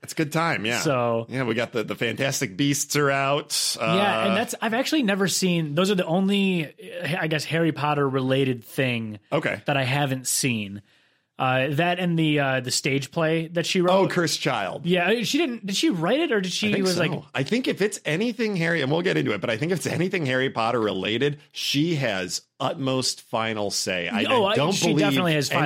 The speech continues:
Speaker 1: anyone
Speaker 2: say.
Speaker 1: writes anything for her.
Speaker 2: I think that somebody did write the stage play though.
Speaker 1: May-,
Speaker 2: I'd
Speaker 1: maybe,
Speaker 2: have to look
Speaker 1: maybe
Speaker 2: into
Speaker 1: though
Speaker 2: that.
Speaker 1: for a script,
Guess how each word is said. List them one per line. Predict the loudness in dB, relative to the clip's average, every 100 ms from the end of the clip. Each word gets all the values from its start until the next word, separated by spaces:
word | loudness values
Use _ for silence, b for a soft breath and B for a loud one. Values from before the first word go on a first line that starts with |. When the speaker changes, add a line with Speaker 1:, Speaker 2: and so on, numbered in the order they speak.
| 2
Speaker 1:
anyone |
Speaker 2:
say. | 2 2 2
Speaker 1:
writes | 2 0 0 -4 -4 _
anything | -4 -2 -2 -2 -4 -4
for | -4 0 0
her. | 0
Speaker 2:
I |
think | -2 0 0
that | 0
somebody | 0 2 4
did | 4 2
write | 2 0
the |
stage | 0 0 0 0
play | 0
though. | 2 2
Speaker 1:
May-, | 0
Speaker 2:
I'd |
Speaker 1:
maybe, | 2 4 4
Speaker 2:
have | 4
to | 4
look | 2
Speaker 1:
maybe | 2
Speaker 2:
into | 2
Speaker 1:
though | 2
Speaker 2:
that. | 2
Speaker 1:
for | 2
a | 2
script, | 2 2 2 0